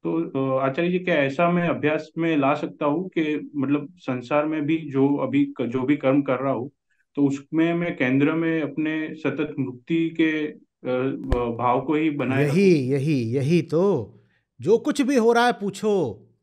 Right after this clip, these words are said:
Speaker 2: ये फंसा रहा है या आजादी दे रहा है? हम्म? इसमें मैं गिर रहा हूं कि उठ रहा हूं? गिरा कि उठा, पूछो बार बार।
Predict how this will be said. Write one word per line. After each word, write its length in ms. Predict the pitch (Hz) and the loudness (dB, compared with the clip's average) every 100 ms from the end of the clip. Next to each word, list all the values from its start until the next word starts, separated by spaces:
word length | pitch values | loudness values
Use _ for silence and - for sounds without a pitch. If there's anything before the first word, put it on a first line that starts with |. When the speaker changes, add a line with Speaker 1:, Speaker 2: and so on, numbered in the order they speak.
| _ _ _ _ _ _ _ _ _ - | _ _ _ _ _ _ _ _ _ -4
Speaker 2:
ये 80 | 160 | -2
फंसा 440 | 190 156 151 170 | -2 -4 -2 0
रहा 260 | 202 208 220 | 2 2 4
है 240 | 240 294 | 4 6
या 80 | 277 | 6
आजादी 420 | 214 175 170 165 | 6 4 2 2
दे 140 | 143 123 | 0 0
रहा 120 | 101 | -4
है? 260 | - - _ _ _ _ _ _ _ _ _ _ _ _ _ _ _ _ _ _ _ _ _ _ _ _ _ _ | -10 -18 _ _ _ _ _ _ _ _ _ _ _ _ _ _ _ _ _ _ _ _ _ _ _ _ _ _
हम्म? 280 | 160 254 302 - _ _ _ _ _ _ | -2 0 0 -4 _ _ _ _ _ _
इसमें 300 | 175 165 247 | -6 0 4
मैं 180 | 254 240 | 4 4
गिर 160 | 143 240 | 6 6
रहा 220 | 247 269 | 6 4
हूं 140 | 320 | 4
कि 120 | 311 285 | 2 0
उठ 220 | 262 - | -2 -2
रहा 140 | 240 | -2
हूं? 480 | 202 104 - _ _ _ _ _ _ _ _ _ _ _ _ _ _ _ _ _ _ _ _ _ _ _ _ _ _ _ - | -2 -4 -12 _ _ _ _ _ _ _ _ _ _ _ _ _ _ _ _ _ _ _ _ _ _ _ _ _ _ _ -12
गिरा 360 | 117 226 302 | 0 2 2
कि 160 | 254 208 | 0 -2
उठा, 240 | 180 180 | -2 -4
पूछो 400 | 95 - 247 233 | -14 -6 -2 0
बार 180 | 190 139 | 0 -2
बार। 300 | 101 85 - | -6 -14 -18